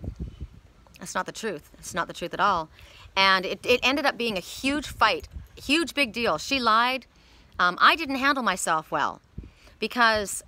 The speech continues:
I don't lie. And we all went out afterwards, and, um,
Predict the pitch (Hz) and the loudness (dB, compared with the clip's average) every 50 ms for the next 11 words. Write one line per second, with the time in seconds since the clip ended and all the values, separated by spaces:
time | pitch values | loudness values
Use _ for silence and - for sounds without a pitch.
0 | _ - 214 262 285 302 285 - 190 156 139 131 127 135 147 - - _ _ _ | _ 0 2 2 2 2 0 0 0 0 0 0 -4 -8 -14 -18 -20 _ _ _
1 | - _ _ - - - 208 208 202 196 196 190 185 180 175 - - - _ _ | -20 _ _ -16 -4 -2 0 2 2 2 0 -2 -4 -6 -10 -10 -16 -20 _ _
2 | _ _ _ _ - - - 214 233 247 285 294 285 262 262 277 262 196 - - | _ _ _ _ -18 -6 -2 2 4 4 6 4 4 2 2 4 2 2 2 2
3 | 180 196 - - 202 170 160 151 151 147 - - - - 175 175 170 170 170 165 | 0 0 0 -2 -8 -6 -6 -6 -6 -8 -12 -10 -6 -6 -4 -4 -4 -4 -6 -6
4 | 165 165 - - 180 170 165 160 156 147 143 - - | -8 -10 -8 -6 -2 -2 -2 -2 -4 -8 -10 -12 -14